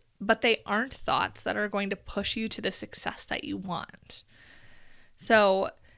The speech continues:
now you can work on these without going to a superficial place of, "I'm the best leader <laughs> ever," right?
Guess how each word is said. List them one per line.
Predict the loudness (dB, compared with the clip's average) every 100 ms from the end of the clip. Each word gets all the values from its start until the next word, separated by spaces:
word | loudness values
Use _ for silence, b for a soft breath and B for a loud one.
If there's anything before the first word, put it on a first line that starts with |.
| b
now | 0 4 6 4 2 0 -4 _ -8
you | -8
can | -4 -2
work | 2 2 2 -4
on | -2 -2 -4
these | -6 -6 -6 -4
without | -6 -8 -8 0 0 0 -2
going | 0 2 2 0 -6 -8
to | -6 -6
a | -4
superficial | -4 -2 -4 -4 -4 -4
place | -2 -2 -2 -2
of, | -2 0 0 0
"I'm | 0 0
the | -4
best | -4 -4
leader | -4 2
<laughs> |
ever," | 4 4 4 4 2 -2 B B B B 0
right? | 2 2